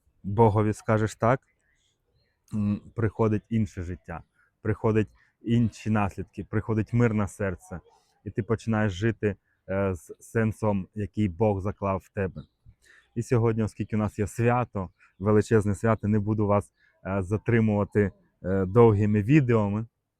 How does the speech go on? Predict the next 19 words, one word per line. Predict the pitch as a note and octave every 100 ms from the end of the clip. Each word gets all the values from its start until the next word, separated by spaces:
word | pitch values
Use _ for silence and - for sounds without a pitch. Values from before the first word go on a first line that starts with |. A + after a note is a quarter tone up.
| _ _ _
е, | F2+ F#2+
щоб | - A2 A2+
ми | A#2+
сьогодні | - A2+ A2 A2
гідно | G#2 G2 B2+ A2+
святкували. | F#2+ A2 - A2 G#2 A#2 A2
М, | G2+ _ _ _ G2 G2+ G2+
нагадаю, | G#2 A2 A#2 A2
що | - A2+
не | B2
переїдаємо, | - G#2+ G#2+ G2+ A2+ A2+ G2 F#2 _ _ _
бо | F2 G#2
свята | - A#2 G#2+ F#2+
Пасхи — | A2+ A2+ - G2
це | G#2
не | G#2
означає, | F#2 G2+ - A2 G#2+
що | - F#2+ - _ _ _
треба | G#2 G#2 G#2